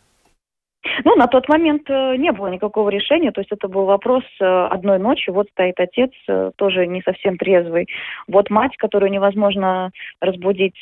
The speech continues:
э, м, от её алкогольного опьянения, да, и вот соседка, которая говорит, э, что она не может больше держать у себя малыша. То есть вот эти двое, двое людей, Юрис и Сандра, взяли на эту ночь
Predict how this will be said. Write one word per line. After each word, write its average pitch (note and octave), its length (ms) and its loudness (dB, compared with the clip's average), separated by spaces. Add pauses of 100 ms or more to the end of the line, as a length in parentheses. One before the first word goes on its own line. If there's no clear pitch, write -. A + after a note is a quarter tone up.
э, F3 40 2
м, E3 1200 -2
от - 220 -6
её F3 280 4
алкогольного E3 840 2 (320)
опьянения, F3 680 -2
да, G3 180 4 (420)
и A3 320 4
вот A3+ 220 4
соседка, A3+ 340 0
которая G3+ 320 -2
говорит, G3+ 460 0
э, F#3+ 340 0
что G3 240 -6
она F#3+ 220 -2
не G#3 100 -2
может F3 220 2
больше E3 280 -4
держать E3+ 300 -2
у F3 60 -20
себя E3+ 240 -4
малыша. D#3+ 460 -8 (380)
То E3 60 -8
есть F3+ 120 -6
вот F#3+ 100 0
эти G#3 160 0
двое, G3 380 4 (100)
двое F#3+ 400 0
людей, G#3 320 -2
Юрис F#3 260 -6
и F3+ 100 -10
Сандра, B3+ 380 0 (220)
взяли F#3 340 2
на E3 200 -6
эту E3 140 -10
ночь E3 380 -8